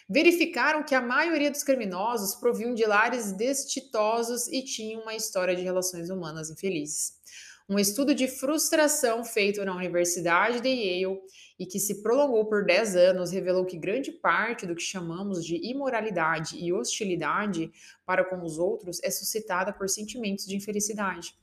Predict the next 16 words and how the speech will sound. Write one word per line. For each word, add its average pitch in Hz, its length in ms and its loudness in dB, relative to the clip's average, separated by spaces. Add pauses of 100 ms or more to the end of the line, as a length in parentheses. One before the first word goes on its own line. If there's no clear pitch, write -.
(340)
Afirma 240 400 0
o 214 60 0
doutor 214 280 2
Schindler 202 540 0
que - 80 -2
a 185 80 6
infelicidade 202 1120 0
é 196 80 8
a 214 120 2
causa 202 320 2
exclusiva 220 480 0
de 208 100 2
todas 226 300 -2
as 233 120 0
doenças 196 580 -2
psicossomáticas 208 1080 -4